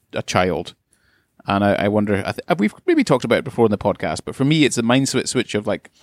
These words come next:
this weird, whether it's right or wrong, but this weird Neanderthal, paternal, "I'm a, I'm a man, I've gotta go to work, and I, I earn money for the family because that's the best thing to do."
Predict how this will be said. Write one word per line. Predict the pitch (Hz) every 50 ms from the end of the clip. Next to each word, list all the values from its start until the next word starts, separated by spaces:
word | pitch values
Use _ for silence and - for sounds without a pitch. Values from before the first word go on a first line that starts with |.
| - - _ _ _ _ _ _ _
this | - 135 - -
weird, | 127 117 120 123 120 123 123 117 113 113 110 - - - - _ _ _ _ _ _ _ - -
whether | 139 127 123
it's | 107 - -
right | 110 101 -
or | 90
wrong, | 104 98 95 98 101
but | 104 104
this | 110 110
weird | 123 120 113 107 104 - _ _ _ _ _
Neanderthal, | - 135 123 110 110 107 110 113 110 107 - 120 107 104 104 104 101 92 95 95
paternal, | - - - - 131 117 110 107 107 104 101 98 92 92 92 90 - _ _ _ _ _ _ _ _ _ _ _ _ -
"I'm | 104 101 95 95
a, | 92 101 104 104 - _ _ -
I'm | 98 98
a | 92 95
man, | 113 127 110 101 90
I've | 85 - _
gotta | - 117 113
go | 104
to | 104 98
work, | 92 107 104 95 - - - - - _
and | - 110 98
I, | 95 92 92 95 95 - - _ -
I | - 101 101 98 107 113 - - - - - - _ -
earn | 127 127 123 113
money | 110 113 110 107 101
for | - 98
the | 95
family | - - 107 101 98 92 85 90
because | 82 87 - 110 95 90
that's | 95 95 101 -
the | - -
best | 113 104 - -
thing | 104 98 92
to | 87 -
do." | 110 95 85 82